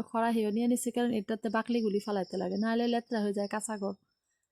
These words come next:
কত মুছতে থাকুম গো, সব সময় আর এত তো মুছা যায় না, তার লেগে এটাতে কাটি সবজির বাকলাগুলি ফালাই দিই, তো ঘরটাও এত লেত্রা হয় না।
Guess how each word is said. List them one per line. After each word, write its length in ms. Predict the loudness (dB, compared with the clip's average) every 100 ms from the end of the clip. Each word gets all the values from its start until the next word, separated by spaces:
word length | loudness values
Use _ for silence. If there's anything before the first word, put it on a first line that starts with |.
| _ -4
কত 160 | 0 2
মুছতে 320 | 2 0 -2
থাকুম 260 | 0 0 0
গো, 100 | -2
সব 180 | -2 -2
সময় 260 | 0 0 2
আর 60 | 0
এত 140 | 0
তো 140 | 0 2
মুছা 300 | 2 2 2
যায় 140 | 2
না, 100 | 2 0
তার 180 | 0 0
লেগে 240 | 2 2
এটাতে 280 | 0 0 -2
কাটি 260 | 0 0 -2
সবজির 320 | -2 -2 0 0
বাকলাগুলি 460 | 0 0 2 0
ফালাই 280 | 0 0 2
দিই, 140 | 0 0
তো 100 | 0
ঘরটাও 360 | 0 0 0 0
এত 100 | 2
লেত্রা 320 | 0 0 0 0
হয় 160 | 2
না। 100 | 2